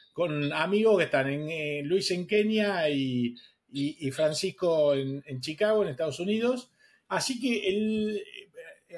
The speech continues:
a ver, Luis, contanos un poco. Nos decía que estabas en Kenia. ¿Qué estás haciendo en Kenia? ¿Estás trabajando, eh, con temas del sector eléctrico en Kenia? Y nos pareció súper interesante,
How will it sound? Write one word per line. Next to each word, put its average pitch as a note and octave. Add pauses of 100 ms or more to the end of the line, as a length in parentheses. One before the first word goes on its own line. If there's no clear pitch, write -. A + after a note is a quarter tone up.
a E3+
ver, G3+ (460)
Luis, A#3
contanos A#3+
un G3
poco. C3+
Nos C3+
decía D3
que F#3+
estabas G3
en E3+
Kenia. G#3+ (240)
¿Qué G3+
estás F#3+
haciendo F3+
en D3+
Kenia? F#3+
¿Estás G#3
trabajando, F3
eh, C#3
con D3
temas F3
del C#3+
sector D3
eléctrico D#3+
en C3+
Kenia? F3+ (200)
Y C3+
nos C#3+
pareció E3
súper G#3
interesante, F#3+